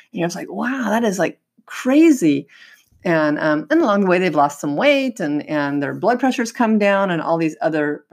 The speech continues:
health things that play into, uh, poor health. Another thing about cholesterol that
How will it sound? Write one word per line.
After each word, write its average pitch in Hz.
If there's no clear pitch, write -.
health 190
things 147
that -
play 160
into, 160
uh, 147
poor 143
health. 160
Another 302
thing 214
about 180
cholesterol 170
that -